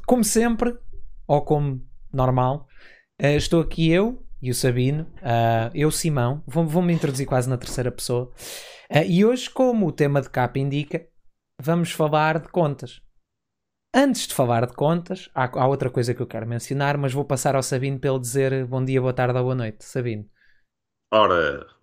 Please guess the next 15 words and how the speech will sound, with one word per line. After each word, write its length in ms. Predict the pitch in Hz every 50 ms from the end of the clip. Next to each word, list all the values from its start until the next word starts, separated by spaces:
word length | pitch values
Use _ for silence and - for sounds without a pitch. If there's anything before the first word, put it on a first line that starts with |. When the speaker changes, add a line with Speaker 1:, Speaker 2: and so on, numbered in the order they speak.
| _ _ _ _ _ _ _ _ _
Speaker 2:
bem-vindos 800 | _ 76 78 95 101 98 92 92 104 113 120 117 117 - - -
mais 240 | 90 92 95 87 80
uma 140 | 87 85 80
vez 180 | 90 92 85 92
a 40 | 87
esta, 480 | 85 76 - - 80 76 69 73 80 - _ _ _ _ _ _ _ _ _ _ _ -
a 80 | 90
esta 240 | 98 92 - - 104
edição 420 | 101 87 85 95 90 - 104 90 85
deste 200 | 87 85 - -
podcast 500 | - 95 85 - - 87 85 - - -
para 140 | - 87 87
Leões 280 | 87 85 82 76 -
com 180 | - - 90 80
Raça. 480 | 80 85 87 87 85 - - - -